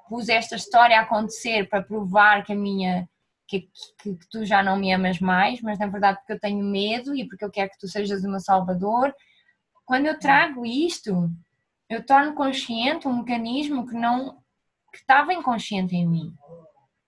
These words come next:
E aí eu tenho uma escolha, não voltar a fazer.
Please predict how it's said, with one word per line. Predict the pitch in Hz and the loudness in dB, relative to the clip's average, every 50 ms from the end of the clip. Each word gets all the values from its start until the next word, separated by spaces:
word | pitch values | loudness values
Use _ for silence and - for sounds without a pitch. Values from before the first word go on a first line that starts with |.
| _ _ _ _ _ _ - | _ _ _ _ _ _ -6
E | 208 214 220 214 | -2 2 4 4
aí | 220 226 226 240 | 2 2 2 2
eu | 262 262 | 2 2
tenho | 262 - 302 285 294 302 | 2 0 -2 -2 0 -2
uma | 311 339 | -2 -4
escolha, | 339 - - - 370 359 311 247 208 185 170 165 175 170 170 - - _ _ _ - - | -4 -6 0 4 6 6 6 6 4 0 0 -2 -2 -6 -8 -12 -16 _ _ _ -12 -6
não | 196 196 208 214 208 208 220 | -4 0 2 2 4 2 2
voltar | 208 233 240 233 254 240 247 | 2 0 2 4 4 4 4
a | 262 262 262 | 4 2 0
fazer. | 320 330 320 349 370 311 233 190 180 | -2 -2 0 0 0 0 0 -2 -6